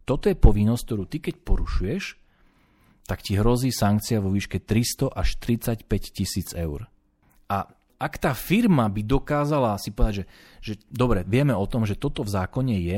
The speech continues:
to znamená, nie je to náš výmysel, a teraz ako my to tomu preskriptorovi, tomu nášmu špecialistovi povieme,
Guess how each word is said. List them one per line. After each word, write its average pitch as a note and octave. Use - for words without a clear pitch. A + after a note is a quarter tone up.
to -
znamená, F2+
nie F#2
je F#2
to F#2+
náš G2+
výmysel, E2+
a F2
teraz G2
ako D3
my F3
to D3+
tomu C3+
preskriptorovi, A2+
tomu F#2+
nášmu D#3
špecialistovi A2+
povieme, F#2